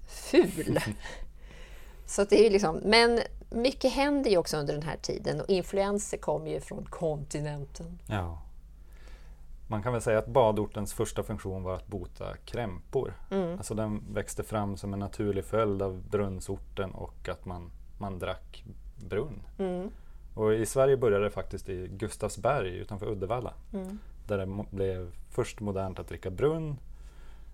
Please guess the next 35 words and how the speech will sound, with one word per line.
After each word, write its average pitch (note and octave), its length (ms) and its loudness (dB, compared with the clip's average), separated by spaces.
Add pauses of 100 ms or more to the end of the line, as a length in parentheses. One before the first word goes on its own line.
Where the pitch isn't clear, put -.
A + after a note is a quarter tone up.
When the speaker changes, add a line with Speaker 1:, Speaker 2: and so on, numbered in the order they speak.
(180)
Speaker 2:
Att - 380 -8
genom G#2+ 400 0
att G2+ 140 -4
dricka A2+ 360 2
ett A2 120 0
glas A2 400 4
av G2 100 -2
det G2 60 0
naturliga G2+ 460 -2
källvattnet G#2+ 720 -2
varje G2 240 2
kvart - 500 0
eller G#2+ 160 0
halvtimme, A2+ 580 -2 (200)
beroende G2 420 -4
på G#2 120 -10
vad G2+ 100 -4
man G#2 100 -4
hade G#2 180 -4
för - 180 -8
åkomma A2+ 540 -2
eller A2 340 -4
ordination, A#2 640 -2 (100)
Speaker 1:
Mm. A#3+ 100 -10 (520)
Speaker 2:
så A#2 120 0
skulle A2+ 200 -2
man G#2+ 100 0
tillfriskna G2 720 -2
från G2+ 220 -6
någon F#2+ 420 -2
av F#2+ 280 -8
alla F#2 300 -4
de F2+ 280 -8 (480)
sjukdomstillstånd F2+ 800 -8
som F#2 300 -10